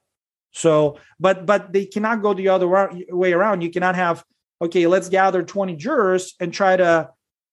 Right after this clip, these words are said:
convict this person." Well, <laughs> there are many, many people on, that are moderators, right? And they're high, highly experienced users that have put in,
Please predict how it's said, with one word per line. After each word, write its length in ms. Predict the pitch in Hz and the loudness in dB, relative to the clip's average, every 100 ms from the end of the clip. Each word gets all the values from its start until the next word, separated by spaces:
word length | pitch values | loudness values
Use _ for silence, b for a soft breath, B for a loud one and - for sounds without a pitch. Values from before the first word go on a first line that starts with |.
| _ | _
convict 380 | 175 170 190 160 | -4 0 0 2
this 160 | 175 - | 0 2
person." 420 | 196 220 170 151 | 0 2 0 0
Well, 340 | 170 160 113 - - | 2 2 -2 -6 -6
<laughs> 120 | 147 | -4
there 200 | 139 160 | -2 -2
are 20 | |
many, 540 | 160 202 202 185 160 _ _ _ _ | -2 -2 -2 -4 -6 _ _ _ _
many 280 | 160 196 185 | -4 -4 -2
people 640 | 202 240 190 165 170 170 _ | -2 -2 2 4 2 0 _
on, 220 | 170 170 180 | -8 -6 -8
that 240 | 156 165 165 | -4 2 4
are 180 | 160 | 4
moderators, 680 | 160 180 226 170 156 143 139 | 2 2 2 2 0 -4 -4
right? 300 | 151 160 165 | 0 0 0
And 160 | 160 160 | -2 2
they're 240 | 170 151 | 2 2
high, 340 | - 175 180 - | -2 0 0 -2
highly 320 | - 214 220 | -2 0 0
experienced 500 | 220 - 220 220 220 | -4 -2 0 0 0
users 380 | 185 160 165 147 | -2 2 0 0
that 100 | 156 | 0
have 220 | 160 160 | 0 0
put 120 | 175 | 0
in, 300 | 180 190 185 | 2 0 -4